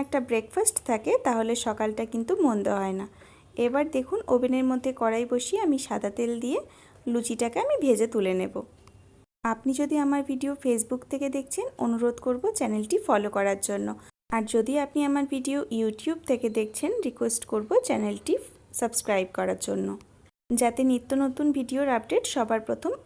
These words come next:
আপনিই পান। একই পদ্ধতিতে আমি সমস্ত লুচিগুলোকে ভেজে তুলে নিচ্ছি। পেঁয়াজ রসুন ছাড়া সাদা আলুর তরকারি আর এরকম গরম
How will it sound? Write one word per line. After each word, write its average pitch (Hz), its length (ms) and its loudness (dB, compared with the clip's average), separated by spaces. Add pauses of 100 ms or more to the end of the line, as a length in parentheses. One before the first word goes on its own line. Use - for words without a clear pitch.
আপনিই 208 400 -2
পান। 190 180 -2 (720)
একই 294 280 -2
পদ্ধতিতে 269 520 0 (140)
আমি 285 140 4 (120)
সমস্ত 240 360 -2 (120)
লুচিগুলোকে 233 580 -2 (120)
ভেজে 254 340 4
তুলে 208 280 2
নিচ্ছি। - 400 -2 (1600)
পেঁয়াজ 240 320 2 (100)
রসুন 277 280 0 (120)
ছাড়া 240 320 2 (200)
সাদা 220 400 -2
আলুর 247 240 -2 (120)
তরকারি 214 440 -2 (580)
আর 226 80 -2 (140)
এরকম 214 320 0 (140)
গরম 202 220 0